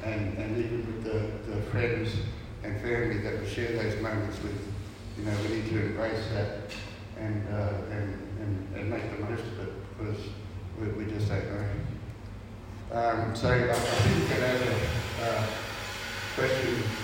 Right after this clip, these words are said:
Q and A, uh, a little bit after, so if anyone has any questions, uh, I'll be happy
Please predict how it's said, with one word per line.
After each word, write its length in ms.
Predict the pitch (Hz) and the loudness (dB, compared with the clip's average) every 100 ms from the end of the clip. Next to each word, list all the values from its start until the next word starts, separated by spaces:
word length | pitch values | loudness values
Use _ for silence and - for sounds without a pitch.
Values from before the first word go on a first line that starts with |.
| - | 4
Q 160 | 131 | 6
and 80 | 127 | 8
A, 400 | 131 139 - - - - - - - | 8 8 6 4 2 -2 -4 -8 -6
uh, 280 | 120 113 113 | 0 2 2
a 40 | 117 | 2
little 160 | 123 | 2
bit 160 | 117 110 | 2 4
after, 460 | 131 135 - 113 | 4 4 0 -2
so 340 | - 123 117 110 - - - - - | -2 0 0 -2 -4 -8 -10 -10 -6
if 120 | 117 | -2
anyone 340 | 135 127 117 110 | 0 2 2 2
has 140 | 120 | 0
any 240 | 120 104 - | 0 -2 -2
questions, 600 | 135 - - - 160 - - - - - - | -2 -2 -2 -2 -4 -4 -8 -10 -10 -10 -6
uh, 240 | 107 107 107 | -2 -2 -2
I'll 180 | 110 107 | -2 -2
be 80 | 110 | -2
happy 220 | 117 | -2